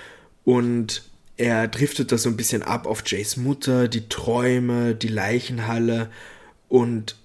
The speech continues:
wie das alles zusammenhängen könnte. Und da meinte Mister Lawton nur so, „Hey, Junge, was ist los?“ Also, <laughs> zuhören. Mm, und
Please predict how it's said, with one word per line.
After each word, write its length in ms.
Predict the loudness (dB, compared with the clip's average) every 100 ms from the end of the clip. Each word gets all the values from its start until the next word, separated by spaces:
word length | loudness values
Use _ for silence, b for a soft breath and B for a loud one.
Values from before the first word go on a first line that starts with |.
| _
wie 180 | -14 0
das 220 | 2 2
alles 240 | 0 0 0
zusammenhängen 640 | 2 2 2 2 2 0
könnte. 340 | 2 0 2 0
Und 140 | 2
da 40 |
meinte 200 | 0 0
Mister 220 | 0 0 2
Lawton 220 | 2 0
nur 80 | 2
so, 120 | 4
„Hey, 420 | 4 6 6 6
Junge, 280 | 4 8 10
was 140 | 8 2
ist 100 | 2
los?“ 420 | 6 6 4 -2 -16 -8
Also, 420 | -2 4 6 4 2 -10 -20 _ _ 2
<laughs> 100 | 4 4 -4 B B B -20 -20 -2
zuhören. 480 | 6 10 10 8 4 B B B B B B -20 -2
Mm, 340 | 2 6 4 2 -4 _ _
und 420 | 6 8 6 2